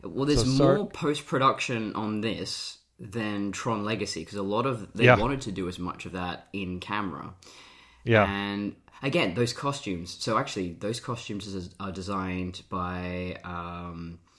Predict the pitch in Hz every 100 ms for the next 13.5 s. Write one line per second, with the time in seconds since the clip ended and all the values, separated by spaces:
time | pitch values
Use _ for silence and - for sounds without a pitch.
0 | - - - 170 156 98 98 92 110 110
1 | 110 135 156 104 92 98 98 98 98 98
2 | 98 98 92 123 165 147 120 127 113 95
3 | 85 80 82 107 90 104 123 - 95 90
4 | 90 107 113 82 - - 90 92 82 90
5 | 85 - 120 110 98 95 98 95 107 110
6 | 107 98 98 - 101 98 95 92 90 107
7 | - - 104 101 101 98 - - - -
8 | - 90 92 92 92 120 117 107 104 104
9 | 104 104 104 104 95 - - 92 - 123
10 | - 117 110 101 101 101 98 98 98 95
11 | 180 127 90 110 101 90 90 98 104 98
12 | 90 85 85 - - - 90 85 - 101
13 | - 98 90 85